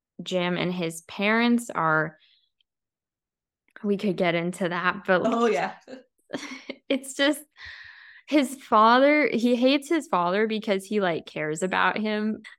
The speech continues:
Speaker 2: Like, when his father's wearing the apron
Speaker 1: Mm-hmm.
Speaker 2: and he's picking up the food on the floor. And, like, Jim is mad at him for doing that. My guy, you need to clean up. <laughs>
Speaker 1: Yeah.
Speaker 2: Is it, is it not masculine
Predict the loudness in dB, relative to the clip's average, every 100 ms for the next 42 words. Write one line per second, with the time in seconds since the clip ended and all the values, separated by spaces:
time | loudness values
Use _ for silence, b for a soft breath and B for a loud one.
0 | _ -12 -12 -12 _ _ _ _ -12 0
1 | 0 2 0 2 2 2 2 4 2 0
2 | -2 -2 -2 0 -2 -4 -10 -18 _ -2
3 | -2 -2 -4 -4 -4 -4 -2 0 0 -4
4 | -2 0 0 -2 b b -2 0 0 -4
5 | _ -4 2 2 2 2 2 2 -2 -6
6 | -6 -4 -2 -4 -2 0 2 2 2 0
7 | -8 -2 0 2 2 0 0 2 2 -2
8 | -4 -6 -6 -10 2 4 4 2 -2 -4
9 | -4 -8 -8 -10 -8 -6 0 0 2 0
10 | 0 -2 -4 0 0